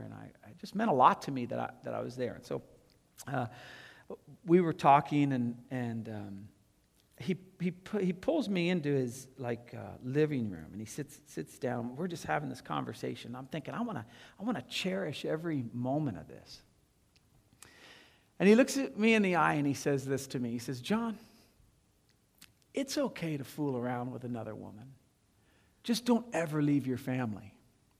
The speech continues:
<laughs> I'm like, "Thanks, Grandpa." <laughs>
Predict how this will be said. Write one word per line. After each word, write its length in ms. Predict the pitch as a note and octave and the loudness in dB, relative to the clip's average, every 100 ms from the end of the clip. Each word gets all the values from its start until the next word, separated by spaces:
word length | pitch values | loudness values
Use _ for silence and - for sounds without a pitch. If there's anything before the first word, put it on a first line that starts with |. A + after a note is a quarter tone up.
| _ _ _ - _ _ _ _ _ _ _ _ _ _ _ _ | _ _ _ -20 _ _ _ _ _ _ _ _ _ _ _ _
<laughs> 0 | |
I'm 360 | E3 - - D#3+ - | 4 6 4 0 8
like, 360 | D#3+ - - - - - - - - - - - - - _ _ _ _ _ _ _ _ _ _ _ _ - - | 8 6 -6 -6 -10 -10 -16 -14 -16 -18 -20 -20 -20 -20 _ _ _ _ _ _ _ _ _ _ _ _ -12 2
"Thanks, 640 | C#4 D4+ C4 - - - - - _ | 6 6 4 -2 -12 -14 -16 -20 _
Grandpa." 880 | - C#3+ E3 F3 F#3 - G3+ A#3 B3+ - - | -8 4 6 6 4 2 4 4 2 -6 -8
<laughs> 140 | D#3+ | -6